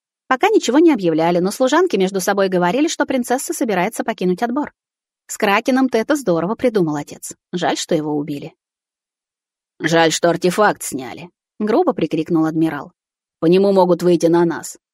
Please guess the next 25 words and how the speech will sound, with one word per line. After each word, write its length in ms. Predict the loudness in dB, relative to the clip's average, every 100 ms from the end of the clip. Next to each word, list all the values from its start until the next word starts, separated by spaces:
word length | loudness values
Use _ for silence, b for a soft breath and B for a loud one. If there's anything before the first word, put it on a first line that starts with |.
| -4
Ну 200 | -2 0
да 120 | -2
ладно, 340 | -2 -6 -14 -18 _ -2
попробуем 500 | 0 2 2 2 0
выкрутиться. 540 | -4 -10 -16 -18 -20 -20 _ _ _
Во 100 | 0
дворце 320 | 2 2 2 2
у 60 |
меня 240 | 2 2 0
есть 320 | 0 -2 -2
личный 300 | -2 -2 -4
шпион. 440 | -2 -6 -6 -12 _ _ _
На 180 | 2 4
очень 320 | 2 2 -2
крайний 380 | 0 2 2 0
случай 380 | 0 -2 0 0
можешь 320 | 0 0 -4
обратиться 480 | -4 -4 -4 -6 -2
к 60 |
нему. 320 | 0 0 -4 -16 _ -2
Он 220 | 0 2
поможет 400 | 2 2 0 -4
скрыться». 560 | -6 -6 -6 -8 -16 -20 _ _ _ _ _ _ _
«Кто 220 | -6 -2
это?» 220 | -2 -4